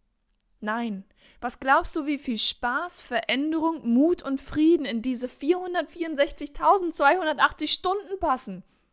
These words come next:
Was kannst du da bitte für geile Sachen machen?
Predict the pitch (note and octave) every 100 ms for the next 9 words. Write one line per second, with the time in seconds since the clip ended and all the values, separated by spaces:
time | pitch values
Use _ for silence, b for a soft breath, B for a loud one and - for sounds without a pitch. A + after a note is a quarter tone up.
0 | b b b b b - E4+ - - F#4
1 | E4 F4 F4 F4 E4+ - D#4 D4+ D4+ E4
2 | D#4 D#4 D4+ D4 B3 G3+ F#3+